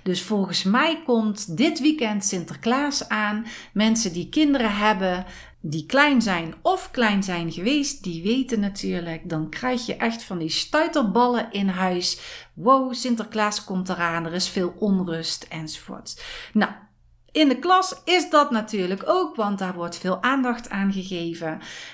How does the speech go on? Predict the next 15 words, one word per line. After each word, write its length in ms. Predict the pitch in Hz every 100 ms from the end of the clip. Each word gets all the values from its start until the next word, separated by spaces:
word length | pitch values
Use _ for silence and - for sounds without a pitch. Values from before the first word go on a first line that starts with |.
| -
En, 540 | - 214 202 202 196 196
en 160 | 196
die 100 | 185
vriendin 360 | 185 214 294 339
van 200 | 285 247
mij, 380 | 202 185 185 185 - -
die 320 | 180 254 277
heeft 300 | 240 226 226
daar 220 | 180 -
tips 300 | - 170 -
voor. 220 | - -
Ze 100 | 185
heeft 300 | 233 294 302
daar, 560 | 247 214 220 311 - -
ehm, 580 | - 185 175 165 165 160